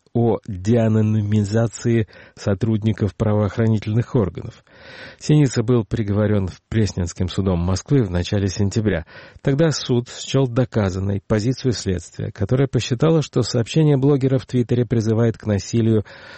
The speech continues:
в отношении детей сотрудников полиции и Росгвардии.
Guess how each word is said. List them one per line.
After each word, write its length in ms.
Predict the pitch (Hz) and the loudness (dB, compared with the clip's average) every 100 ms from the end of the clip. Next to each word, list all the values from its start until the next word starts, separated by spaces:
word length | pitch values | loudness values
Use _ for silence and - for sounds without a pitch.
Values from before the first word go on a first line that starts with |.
| - | -18
в 140 | - 123 | -12 -6
отношении 720 | - 113 104 90 - 101 95 | -2 0 0 0 0 0 0
детей 320 | 90 92 110 | 0 -2 -2
сотрудников 680 | 92 - - 101 92 87 95 | -2 -2 0 0 0 -2 -6
полиции 480 | - 87 90 - 90 | -4 -2 -2 -2 -4
и 200 | - 92 | -2 0
Росгвардии. 720 | 90 90 78 80 78 76 - | 0 -2 -4 -6 -6 -10 -18